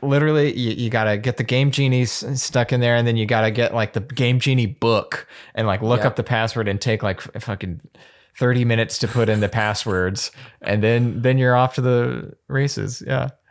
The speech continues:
Speaker 2: Oh, that's great. I, I love, love hearing about a good, like, childhood basement where
Speaker 1: Oh,
Speaker 2: games
Speaker 1: God.
Speaker 2: live. Ugh, it's,
Speaker 1: I
Speaker 2: I
Speaker 1: love
Speaker 2: didn't
Speaker 1: it.
Speaker 2: have one, but I, like, my, I, so, uh, also, where are you from? The South? Where are you
Speaker 1: Yeah,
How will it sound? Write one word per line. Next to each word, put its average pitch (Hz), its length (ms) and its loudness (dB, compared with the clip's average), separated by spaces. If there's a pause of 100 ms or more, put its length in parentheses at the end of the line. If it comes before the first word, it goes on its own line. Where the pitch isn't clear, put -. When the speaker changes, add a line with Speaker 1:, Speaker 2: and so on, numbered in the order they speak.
(120)
Speaker 2:
Oh, 123 200 0
that's 110 240 -4
great. 101 400 -8
I, 110 440 -2
I 110 120 -4
love, 107 600 -4 (380)
love 117 260 -4
hearing 101 340 -8
about 92 280 -10
a 92 60 -14
good, 95 280 -10
like, 87 300 -16
childhood 92 600 -8
basement 87 540 -12
where 87 140 -14 (100)
Speaker 1:
Oh, 127 280 4
Speaker 2:
games 92 80 -4
Speaker 1:
God. 98 300 0
Speaker 2:
live. 90 380 -8 (220)
Ugh, 104 320 -2 (200)
it's, - 360 -10
Speaker 1:
I 110 40 -2
Speaker 2:
I 110 40 0
Speaker 1:
love 131 180 2
Speaker 2:
didn't 185 200 0
Speaker 1:
it. - 20 -8
Speaker 2:
have 156 240 -6
one, 165 240 -8
but 117 300 -4 (500)
I, 113 220 -2
like, 107 400 -4
my, 110 540 -4 (380)
I, 123 140 -2
so, 120 260 -2
uh, 113 200 2
also, 151 240 -6
where 233 420 -8
are 151 60 -6
you 185 160 -8
from? 349 260 -12
The 285 80 -8
South? 165 440 -4
Where 196 120 -8
are 185 60 -6
you 139 120 -2
Speaker 1:
Yeah, 170 180 4